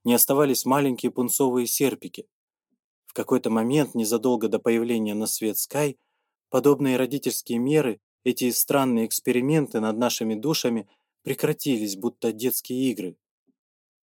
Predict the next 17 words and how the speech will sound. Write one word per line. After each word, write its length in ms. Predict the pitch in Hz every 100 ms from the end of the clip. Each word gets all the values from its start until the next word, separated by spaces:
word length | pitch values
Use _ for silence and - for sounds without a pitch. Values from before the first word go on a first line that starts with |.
| _
Неизвестно, 520 | 127 139 160 185 -
кто 200 | 127 -
именно 320 | 147 160 135 120
решил 400 | 120 - 135 117
это 220 | 110 113
остановить. 600 | - 127 127 123 104 - _ _ _ _
Знаю 300 | 104 147 147
только, 280 | 143 127 127
что 300 | - 131 120
временами, 680 | 107 123 127 143 165 131 107
когда 300 | 120 110 127
мы 140 | 117
в 40 |
ярости 480 | 104 127 131 110 -
катались 440 | - 120 123 110 -
по 140 | 120
полу, 460 | - 165 160 113